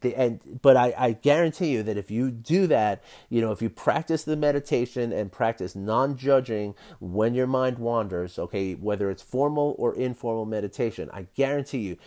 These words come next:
do this for two weeks and you're all set. <laughs> You, you no longer have to practice it. I mean, once in a while, you're gonna find yourself like, "Wow, I'm judging again. That's odd." But that's, again, like, the awareness that you're gonna develop through the same process is gonna allow you to see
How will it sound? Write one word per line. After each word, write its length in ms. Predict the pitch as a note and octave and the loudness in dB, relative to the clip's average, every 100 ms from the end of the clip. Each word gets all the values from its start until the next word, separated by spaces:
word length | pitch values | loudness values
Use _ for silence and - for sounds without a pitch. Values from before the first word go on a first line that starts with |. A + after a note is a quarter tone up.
| - - | -20 -2
do 180 | C3+ D#3 | 4 6
this 200 | D#3 D3+ | 6 2
for 360 | - A2+ G2+ - | 0 2 2 -4
two 200 | - G3 | 0 2
weeks 420 | F3+ F3+ F#3 - - - | 4 4 2 -6 -18 -6
and 100 | A#2+ | -2
you're 120 | A#2+ | 0
all 100 | A2 | 0
set. 340 | G#2+ - F2 - - | 0 -4 -4 -4 -2
<laughs> 80 | F3+ | 2
You, 180 | D#3+ E3+ | 4 4
you 180 | D3 C#3 | 4 4
no 200 | C#3 C#3 | 6 6
longer 300 | C#3 B2 A#2 | 6 4 2
have 180 | A#2+ - | 2 0
to 60 | |
practice 420 | - A2 G2+ G2 | 0 0 2 -2
it. 120 | D2+ - | -6 -6
I 60 | |
mean, 160 | A#2 B2 - - - | -4 -4 -6 -14 -6
once 340 | C3 D3+ E3 | 4 4 6
in 60 | E3+ | 4
a 40 | |
while, 220 | D#3+ D3+ | 6 6
you're 120 | C3+ | 6
gonna 140 | B2+ A#2+ | 2 -2
find 300 | - D3+ E3 | 0 0 0
yourself 400 | C3+ - A#2+ A#2 | -2 2 0 2
like, 180 | G#2+ - | -2 0
"Wow, 260 | C#3+ B2 | 0 0
I'm 100 | G2+ | -2
judging 360 | F#2+ C3+ C#3+ F#2 | -2 -2 -2 -6
again. 280 | F2 F#2+ F#2 | -6 -6 -6
That's 220 | G2 - | -10 -4
odd." 240 | - A2+ - - - | 0 0 -2 -16 0
But 160 | B2 | 2
that's, 200 | C3 B2 | 2 0
again, 280 | B2 C#3 A#2+ | 0 0 2
like, 260 | A2 G2+ - | 0 -2 -4
the 120 | G#2+ | -2
awareness 600 | G2+ G2 D3 G3 D3+ A#2 | -2 2 4 4 2 0
that 80 | A2+ | -2
you're 80 | G#2+ | -2
gonna 160 | G#2 | -4
develop 440 | F#2+ G#2 G#2 G2+ - | -6 -6 -2 -4 -4
through 140 | G#2+ | -6
the 100 | F#2+ | -4
same 240 | - A#2 G#2 | -4 -4 -4
process 580 | - F3+ E3 C3 G#2+ - - - | -2 -2 0 0 -2 -6 -14 -6
is 140 | C3 | -2
gonna 180 | C#3 B2 | 0 0
allow 240 | A#2+ B2+ | 0 0
you 180 | B2 A2+ | 0 0
to 100 | G#2 | -4
see 640 | - - - D#3 A#2+ E2+ | -8 -8 0 2 2 -2